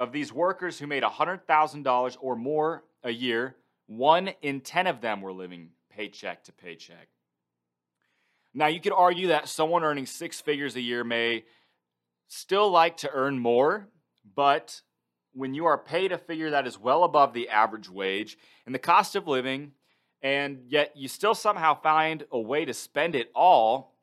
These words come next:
I'd argue that your relationship with consuming must be fixed before you even consider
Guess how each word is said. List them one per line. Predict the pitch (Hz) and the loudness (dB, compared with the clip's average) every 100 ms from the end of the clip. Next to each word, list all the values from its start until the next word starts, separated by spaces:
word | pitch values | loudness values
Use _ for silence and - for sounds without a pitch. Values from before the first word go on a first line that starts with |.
| _ - | _ -2
I'd | 131 139 | -2 2
argue | 143 139 - 143 | 4 2 0 -2
that | 127 127 | -2 -2
your | 123 | -4
relationship | 120 110 151 - 170 - 156 - | -2 -2 -4 -6 -12 -8 -8 -8
with | 110 | -16
consuming | - 104 - 175 175 131 131 _ _ _ | -16 -18 -6 -6 -4 -6 -8 _ _ _
must | 104 143 156 - | 2 2 2 -14
be | 160 | -16
fixed | _ 131 - - | _ -6 -6 -14
before | 113 123 147 | -12 -6 -6
you | 151 147 | -6 -10
even | 151 139 127 | -8 -6 -6
consider | - 117 - - 214 254 185 104 | -8 -12 -10 -2 2 6 6 4